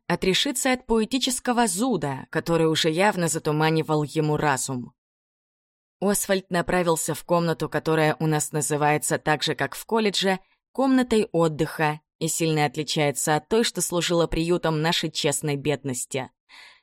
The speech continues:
Это прекрасное помещение с большим столом, широким диваном и ковром на полу, очень толстым из-за ботинок Г О. Оно подходит для любых игр.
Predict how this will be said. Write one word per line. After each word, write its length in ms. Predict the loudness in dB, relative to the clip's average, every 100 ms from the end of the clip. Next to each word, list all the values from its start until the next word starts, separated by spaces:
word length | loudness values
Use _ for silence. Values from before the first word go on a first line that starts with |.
| _ _
Это 300 | -2 -2 -2
прекрасное 680 | -4 -4 0 0 0 0 0
помещение 680 | 0 -2 0 0 0 0 0
с 80 | 0
большим 440 | -2 0 -2 -2
столом, 680 | -2 0 0 2 0 0 -4 _ _ -6
широким 540 | 0 2 2 0 -2
диваном 680 | 0 -2 2 2 4 2 0 _ _ -6
и 100 | -4
ковром 520 | 0 0 2 2 2 2
на 100 | 0
полу, 480 | 2 2 0 -2 -8 _ _ _ -6
очень 320 | -4 -2 -4
толстым 460 | -2 -2 -2 -4 -4
из-за 300 | -4 -2 -2
ботинок 460 | -2 -2 -2 -2
Г 140 | -2 0
О. 260 | 0 -2 -8 _ _ _ _ _ _ -4
Оно 280 | 0 0 0
подходит 460 | -2 0 0 0
для 140 | 0 2
любых 460 | 2 0 -4 -4 -6
игр. 420 | -4 -4 -6 -10